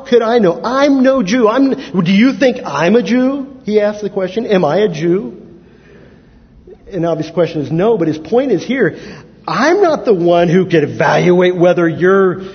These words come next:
you know, blaspheming, if you're the Messiah. I don't even know what this Messiah thing is. Am I a Jew that I should be making these decisions? And so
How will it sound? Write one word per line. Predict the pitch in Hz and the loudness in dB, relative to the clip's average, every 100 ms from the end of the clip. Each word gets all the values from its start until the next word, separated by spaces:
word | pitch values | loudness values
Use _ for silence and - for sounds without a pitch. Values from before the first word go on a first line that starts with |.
| - | -8
you | 156 | -2
know, | 165 160 | 0 0
blaspheming, | 196 180 175 180 - 196 185 190 269 | 0 0 0 -2 -4 0 2 2 2
if | 180 160 | 0 0
you're | 160 208 214 | 2 4 4
the | 180 | 2
Messiah. | 180 - 214 | 0 0 -2
I | |
don't | 320 | 0
even | 320 208 | 2 2
know | 233 | 2
what | 240 | 0
this | 247 - | -2 -2
Messiah | 233 - 220 208 254 247 | -2 -2 -4 0 0 0
thing | 269 277 | 0 2
is. | 277 330 320 233 156 - - - - - - | 2 2 0 -2 -6 -14 -20 -20 -20 -8 0
Am | 202 | 2
I | 226 | 4
a | 262 165 | 2 2
Jew | - 170 190 208 285 359 - - - - - - _ _ _ _ _ _ _ _ - | -2 0 2 2 2 0 -2 -12 -20 -20 -20 -20 _ _ _ _ _ _ _ _ -10
that | 190 | -6
I | 214 | -4
should | 214 226 170 | -4 -6 -6
be | 202 | 0
making | 196 190 196 | 0 0 -4
these | 180 | -6
decisions? | 160 156 160 151 208 240 - - - - - _ _ _ _ _ - | -10 -10 -6 -6 -8 -14 -18 -20 -20 -20 -20 _ _ _ _ _ -8
And | 196 | -6
so | 196 226 202 | 0 2 2